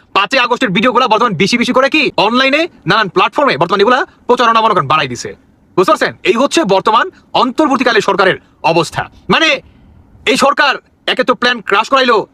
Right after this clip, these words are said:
মাইলস্টোন স্কুলের উপরে শত শত মানুষ মানে একেবারে গণহত্যা করাইলো, তারপরে কি করলো? সেনাবাহিনীরা তাদের উপরে লাঠিচার্জ করলো, শিক্ষকদের পর্যন্ত মনে করেন লাঠিচার্জ করলো, মারলো ব্যাপকভাবে,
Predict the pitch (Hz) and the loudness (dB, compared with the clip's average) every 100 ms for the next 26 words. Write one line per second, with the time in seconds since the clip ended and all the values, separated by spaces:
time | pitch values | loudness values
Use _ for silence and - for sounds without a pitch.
0 | _ 160 226 247 233 185 254 240 233 220 | _ -4 -2 -4 -2 -2 0 0 2 0
1 | 190 131 _ _ - 262 240 226 240 214 | 0 -4 _ _ -2 -2 0 0 2 0
2 | - - _ - 185 160 120 - 214 - | -4 -16 _ -2 0 0 -6 -6 -4 -4
3 | _ 302 285 262 196 240 233 262 233 226 | _ 0 2 2 2 0 0 0 0 2
4 | 208 156 - _ - 208 226 262 247 277 | 2 0 -8 _ -4 -2 0 0 2 2
5 | 285 320 - _ - 220 247 233 247 277 | 2 -2 -6 _ -4 -2 0 -2 0 0
6 | 311 202 220 214 220 170 - - 147 208 | 0 -2 -2 0 0 -2 -6 -4 -2 0
7 | 247 254 - 240 214 151 _ - 240 - | 0 -2 0 0 0 -2 _ -4 -2 0
8 | 269 262 240 247 240 233 226 220 208 226 | -2 0 0 0 0 -2 0 -2 -2 -2
9 | 214 226 196 202 196 226 220 220 208 | -2 0 0 0 -2 -2 -2 -2 -2